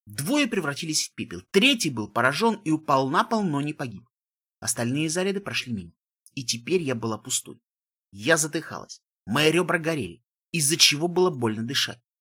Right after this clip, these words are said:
"Черт!" Турель снова выстрелила, стол теперь светился.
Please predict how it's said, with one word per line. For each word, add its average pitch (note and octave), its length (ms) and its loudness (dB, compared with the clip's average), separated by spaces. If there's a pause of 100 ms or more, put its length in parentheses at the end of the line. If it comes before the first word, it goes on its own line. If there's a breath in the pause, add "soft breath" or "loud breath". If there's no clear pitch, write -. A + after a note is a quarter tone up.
"Черт!" - 600 8 (1000)
Турель A3+ 300 4
снова A3+ 280 2
выстрелила, G#2+ 480 -10
стол - 500 4
теперь G3+ 300 -6
светился. - 560 -4